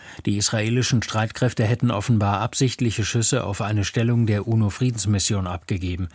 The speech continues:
Dabei seien ein Beobachtungsturm und zwei Kameras beschädigt worden. Die israelische Armee sicherte unterdessen zu,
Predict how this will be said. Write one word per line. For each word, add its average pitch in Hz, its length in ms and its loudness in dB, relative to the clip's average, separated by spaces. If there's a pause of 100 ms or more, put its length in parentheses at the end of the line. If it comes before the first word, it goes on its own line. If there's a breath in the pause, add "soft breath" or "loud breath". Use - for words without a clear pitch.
(260 loud breath)
Dabei 101 320 2
seien 98 320 0
ein 98 260 0
Beobachtungsturm 107 1120 0 (340 loud breath)
und 110 180 2
zwei 107 280 0
Kameras 98 600 -2
beschädigt 95 560 -4
worden. 85 300 -6 (1000 loud breath)
Die 110 140 2
israelische 110 640 0
Armee 107 380 2
sicherte 120 440 0
unterdessen 107 580 0
zu, 123 340 0